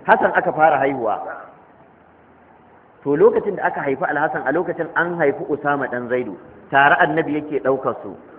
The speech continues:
ya nemi musu wasa, kamar yadda Imam Al-Bukhari ya kawo a cikin Kitabu Fada'ilus Sahaba. Yace Annabi yana ɗaukar su, ya nemi musu ƴaccafiya, irin wasan nan da iyaye suke wa yara, a jefa sama a cafe. Yakan ce, "Allahumma ahibbahuma fa inni uhibbuhuma." Allah ka so waɗannan yaran biyu, ni ma ina son su.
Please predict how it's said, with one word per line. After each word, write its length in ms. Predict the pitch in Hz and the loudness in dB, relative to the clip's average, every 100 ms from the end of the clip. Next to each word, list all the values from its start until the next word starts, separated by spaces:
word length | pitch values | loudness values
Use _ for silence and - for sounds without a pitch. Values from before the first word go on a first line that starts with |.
| - 120 | -14 -2
ya 120 | 165 | 0
nemi 120 | 151 | 0
musu 220 | 143 147 | -2 -2
wasa, 280 | 127 123 143 | -2 0 -2
kamar 160 | 139 151 | -2 -2
yadda 120 | 156 | -2
Imam 240 | 135 151 | -2 -2
Al-Bukhari 460 | 147 123 139 139 143 | -4 -4 -2 0 0
ya 60 | 143 | -2
kawo 280 | 147 147 | 2 2
a 100 | 135 | 2
cikin 300 | 117 151 147 143 - - | -2 -6 -8 -10 -14 -8
Kitabu 340 | 127 147 143 | 0 0 0
Fada'ilus 480 | 127 139 147 143 - | 0 0 0 -4 -4
Sahaba. 380 | 120 123 117 - - - | 0 0 0 -4 -8 -8
Yace 220 | 127 143 131 | -8 -2 -2
Annabi 340 | 139 160 160 | 0 -2 -2
yana 200 | 160 147 | -2 -2
ɗaukar 340 | 123 156 156 139 | 0 -2 -2 -4
su, 60 | 139 | -4
ya 80 | 160 | -4
nemi 180 | 151 | -4
musu 120 | 151 - | -8 -8
ƴaccafiya, 600 | 143 - 147 156 139 135 - - | -8 -4 -4 0 0 0 -6 -8
irin 180 | 165 151 | -6 -2
wasan 320 | 131 131 160 | -2 -2 -6
nan 140 | 151 143 | -6 -6
da 80 | |
iyaye 300 | 143 151 143 147 | -2 0 0 -4
suke 180 | - | -6
wa 100 | 127 | -4
yara, 260 | 135 143 139 | 0 0 0
a 60 | - | -4
jefa 340 | 139 160 151 135 | -4 0 0 0
sama 180 | 143 | -6
a 80 | - | -6
cafe. 300 | - 170 139 - - - - - - - | -2 -2 -2 -12 -18 -20 -20 -20 -20 -6
Yakan 300 | 139 160 131 | -4 -4 -4
ce, 80 | 147 | -6
"Allahumma 720 | - 131 131 147 156 156 151 | -4 -2 2 2 2 -2 -4
ahibbahuma 680 | 123 135 131 123 160 143 147 143 | -4 -2 -4 -4 -4 -2 -2 -2
fa 80 | |
inni 240 | 120 127 143 | -6 -6 -6
uhibbuhuma." 640 | 127 123 113 123 107 101 | -4 -4 -4 -6 -4 -2
Allah 240 | 147 156 135 | 0 0 0
ka 100 | 123 | -4
so 60 | 160 | -4
waɗannan 320 | 170 151 147 | -2 -2 -4
yaran 300 | 147 147 135 | -2 0 0
biyu, 160 | 127 131 | -4 -6
ni 100 | 143 | -4
ma 140 | 147 | -4
ina 200 | 147 139 - | -2 -2 -2
son 160 | 113 | -8
su. 80 | - | -12